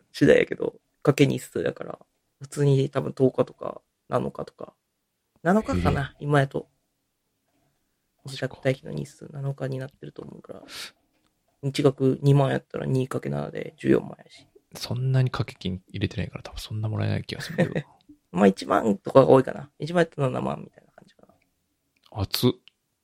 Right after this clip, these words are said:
Speaker 2: <laughs> え、ちょっと、どうしたらいいの、これ。<laughs> 何がいいの、それ。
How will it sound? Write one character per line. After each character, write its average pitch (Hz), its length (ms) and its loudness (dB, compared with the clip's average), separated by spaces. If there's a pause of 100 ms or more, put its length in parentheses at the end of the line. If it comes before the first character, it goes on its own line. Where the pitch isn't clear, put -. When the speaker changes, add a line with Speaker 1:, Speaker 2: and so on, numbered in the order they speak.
(540)
Speaker 2:
<laughs> - 840 4
え、 131 180 6 (140)
ち - 100 -10
ょ - 20 -2
っ - 40 -4
と、 - 260 -2 (140)
ど 117 100 4
う 120 60 4
し - 40 -2
た 101 80 2
ら 87 40 4
い - 20 0
い - 20 0
の、 85 60 -2
こ 85 80 -4
れ。 - 60 -8 (540)
<laughs> - 540 0
何 117 140 8
が 131 80 10
い 139 40 10
い - 20 10
の、 85 180 6
そ 90 100 -2
れ。 - 200 -4